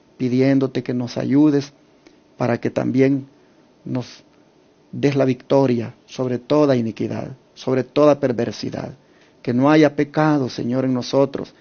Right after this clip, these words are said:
que nos aparte de tu bendición. Te rogamos que el favor tuyo nos siga acompañando, que en esta pandemia el favor tuyo, Señor, nos proteja de ser atacados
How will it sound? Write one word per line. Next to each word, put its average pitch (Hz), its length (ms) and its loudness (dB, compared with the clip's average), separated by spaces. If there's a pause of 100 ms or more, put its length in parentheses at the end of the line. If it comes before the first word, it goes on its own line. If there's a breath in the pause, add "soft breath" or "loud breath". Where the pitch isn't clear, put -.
(320 soft breath)
que 127 120 -4
nos 120 160 -6
aparte 131 540 0
de 113 80 -6
tu 120 160 -8
bendición. 117 640 -8 (380 soft breath)
Te - 80 -8
rogamos 131 360 0
que 143 80 0
el 131 60 0
favor 131 320 -2
tuyo 147 480 0 (480 soft breath)
nos 123 200 -2
siga 139 200 2
acompañando, 123 840 -2
que 127 100 -2
en 123 80 -2
esta 139 240 0
pandemia 139 520 2
el 120 60 -2
favor 127 320 -4
tuyo, 175 440 2
Señor, 135 380 -2
nos 127 140 -6
proteja 151 680 0 (480 soft breath)
de 127 180 2
ser 143 380 0
atacados 139 680 0